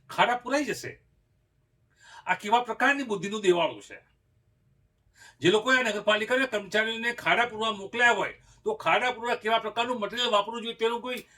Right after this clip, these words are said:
જ્ઞાન અથવા સમજ નથી આપી. શું આ રીતે દિશાને સ્વ-, સ્વચ્છ, સુંદર ને રળિયામણું બનાવવામાં આવશે?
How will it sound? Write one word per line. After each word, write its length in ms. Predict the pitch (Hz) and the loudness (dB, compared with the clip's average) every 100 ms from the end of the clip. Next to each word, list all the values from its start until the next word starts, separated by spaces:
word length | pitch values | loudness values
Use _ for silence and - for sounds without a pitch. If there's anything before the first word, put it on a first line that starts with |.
| _ | _
જ્ઞાન 460 | 143 170 196 240 277 | -6 -2 2 0 -2
અથવા 200 | - 247 | -6 -8
સમજ 420 | - - 175 302 | -8 -6 0 2
નથી 280 | 285 285 302 | 0 -2 -2
આપી. 280 | 294 - - _ _ _ _ _ _ _ _ _ _ _ _ _ _ _ _ _ _ | -4 -8 -20 _ _ _ _ _ _ _ _ _ _ _ _ _ _ _ _ _ _
શું 260 | - 254 214 | -2 4 6
આ 60 | |
રીતે 320 | 262 247 294 254 | 6 2 0 0
દિશાને 400 | 185 202 202 202 | 2 2 2 -2
સ્વ-, 200 | - - _ | -12 -18 _
સ્વચ્છ, 300 | - 214 214 | -4 -4 -4
સુંદર 360 | - 196 190 | -12 -10 -8
ને 280 | 180 175 - _ _ | -6 -6 -8 _ _
રળિયામણું 520 | 113 135 170 185 202 185 | -6 -4 0 -2 -2 -8
બનાવવામાં 420 | 180 180 185 180 | -6 -6 -6 -8
આવશે? 320 | - - | -10 -18